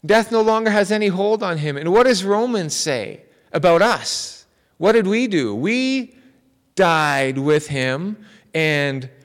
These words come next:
were raised to life with him. And if we, if we are participants in his death, surely we are participants in his resurrection.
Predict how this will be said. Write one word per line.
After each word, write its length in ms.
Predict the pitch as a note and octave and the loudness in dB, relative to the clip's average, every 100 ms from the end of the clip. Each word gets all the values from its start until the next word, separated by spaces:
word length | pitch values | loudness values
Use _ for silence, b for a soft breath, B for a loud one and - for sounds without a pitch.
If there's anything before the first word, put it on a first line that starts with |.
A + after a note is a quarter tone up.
| b b b b _ | b b b b _
were 160 | C3+ C#3 | 0 2
raised 600 | D3+ G3+ G#3 G#3 - - | 4 6 8 6 2 0
to 80 | D#3+ | 2
life 440 | F3+ A3+ B3+ - | 4 4 2 0
with 220 | E3 C3+ | -2 0
him. 540 | C#3+ B2+ B2 F3 A3+ - _ _ _ _ _ _ - | -2 -6 -6 -10 -14 -20 _ _ _ _ _ _ -4
And 160 | F3 | 2
if 160 | F3+ D3+ | 2 2
we, 140 | E3 D#3+ - - | 2 2 -2 -6
if 200 | E3+ D#3+ | -4 -2
we 120 | A3 G#3+ | 4 4
are 80 | |
participants 880 | F#3 F3+ E3+ A#3 A3 G3+ F#3+ E3+ D#3+ | 4 0 2 2 2 2 0 0 -4
in 240 | - D#3+ C#3 | -4 -4 -2
his 260 | C#3+ B2 | -4 -4
death, 680 | A#2+ A#3 A#3 E3 - - _ B B - | 0 0 0 -4 -10 -18 _ B B -6
surely 680 | - G#3 C4 D#4+ A#3 D3+ | 0 4 6 8 6 2
we 180 | A#2+ B2+ | 0 0
are 100 | B2 | 0
participants 840 | A#2+ C3+ E3+ D#3 C#3+ C3 B2 - - B B B | -2 -2 -2 -4 -4 -6 -8 -16 -18 B B B
in 140 | D3+ | -2
his 200 | C#3 A#2+ | -2 -2
resurrection. 840 | C3+ D3 B2+ A#2+ D#3 - - - | 0 0 0 -2 -2 -4 -14 -14